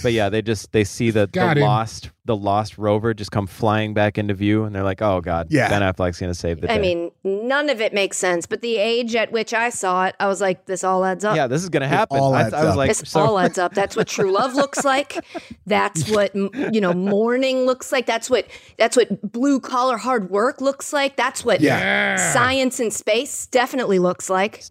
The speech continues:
Speaker 3: Donald Trump is not elected president without the movie Armageddon
Speaker 4: <laughs>
Speaker 3: happening
Speaker 4: Oh.
Speaker 3: and,
Speaker 4: Oh.
Speaker 3: and, and teaching us that science, scientists can go fucking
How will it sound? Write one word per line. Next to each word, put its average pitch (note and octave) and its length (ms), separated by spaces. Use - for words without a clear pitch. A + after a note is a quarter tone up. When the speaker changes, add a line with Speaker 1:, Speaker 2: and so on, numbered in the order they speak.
Speaker 3:
Donald A#3 360
Trump A#3+ 300
is G3+ 140
not G3+ 200
elected F#3+ 380
president D3 440
without C3+ 260
the C#3 60
movie C#3 240
Armageddon C#3+ 560
Speaker 4:
<laughs> - 0
Speaker 3:
happening B2 560
Speaker 4:
Oh. - 40
Speaker 3:
and, C3+ 220
Speaker 4:
Oh. B3+ 260
Speaker 3:
and, D#3 140
and D#3 160
teaching G#3+ 380
us F3+ 140
that D#3+ 180
science, A3+ 760
scientists G#3+ 580
can F3+ 140
go E3 140
fucking D#3 560